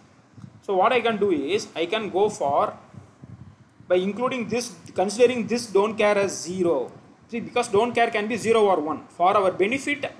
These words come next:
for our, uh, advantage, I am going to consider this D as zero. Thereby,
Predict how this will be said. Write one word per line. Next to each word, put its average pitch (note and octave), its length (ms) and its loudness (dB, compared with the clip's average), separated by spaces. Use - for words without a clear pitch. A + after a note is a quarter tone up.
for F3 180 -2
our, F3 260 2
uh, D3+ 100 -2
advantage, A3 640 0
I G3+ 80 -4
am E3+ 100 -6
going A3 180 0
to A3 80 -2
consider F#3+ 400 0
this A3+ 140 -2
D G#3+ 240 -4
as F#3+ 220 0
zero. F3 420 -2
Thereby, F3 440 0